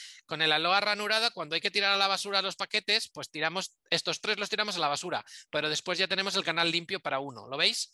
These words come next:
Porque están sincronizados, no se solapan. El solape es perfecto,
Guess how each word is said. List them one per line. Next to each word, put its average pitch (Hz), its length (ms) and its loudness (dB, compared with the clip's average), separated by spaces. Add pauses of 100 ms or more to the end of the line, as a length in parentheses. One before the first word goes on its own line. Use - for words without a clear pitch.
(200)
Porque 143 200 -4
están 175 240 2
sincronizados, 165 640 -2
no 165 140 -2
se 208 100 -2
solapan. 147 560 0 (220)
El 151 120 0
solape 160 340 2
es - 120 4
perfecto, - 680 -4